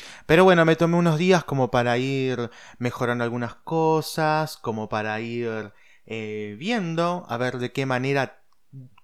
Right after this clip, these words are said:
qué es lo que yo quería hacer con el podcast. Entonces dije, bueno, la mejor opción, ¿cuál es? Tomarme unos días y decir, bueno, Enzo, ¿es esto lo que querés hacer? Y como ahora sí ya tomé una decisión,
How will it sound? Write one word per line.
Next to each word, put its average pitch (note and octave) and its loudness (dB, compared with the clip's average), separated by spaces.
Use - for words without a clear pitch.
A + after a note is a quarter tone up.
qué A#3+ 6
es G#3 4
lo G#3+ 6
que D3+ 0
yo - 4
quería C3+ 4
hacer A#2+ -2
con B2 0
el G#2+ 0
podcast. G2 -4
Entonces B2+ 0
dije, A#2 -2
bueno, G#2 0
la A2 2
mejor A#2+ 2
opción, B2 0
¿cuál A#2 2
es? D3+ -2
Tomarme A2 -6
unos D3+ -4
días F#3+ -2
y A#2+ -4
decir, A2+ -4
bueno, G2+ -2
Enzo, C3+ 2
¿es C3 -2
esto C3+ 0
lo A#2 0
que G#2+ -6
querés A2 -4
hacer? G2+ -6
Y - 0
como A3 4
ahora A3 8
sí G#3+ 0
ya F#3 2
tomé E3 0
una D#3+ 2
decisión, F3+ 2